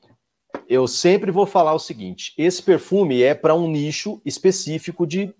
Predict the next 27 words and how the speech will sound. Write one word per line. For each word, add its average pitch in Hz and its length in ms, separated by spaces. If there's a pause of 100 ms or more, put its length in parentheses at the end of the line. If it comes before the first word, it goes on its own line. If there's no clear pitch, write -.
pessoas. 170 680 (300)
Ele 190 120
é 151 40
um 123 40
perfume 131 340
muito 131 300
caro. 131 500
Ele 104 160
vai 120 200
girar 127 320
em 143 80
torno 135 420
de 120 100
uns 156 200
dois 139 320
mil 135 160
reais, 110 340
pelo 113 200
menos, 131 420
esse 113 200
frasco. 107 560 (580)
Ele 170 140
é - 20
um 143 60
perfume 123 340
de 120 120
nicho, 165 460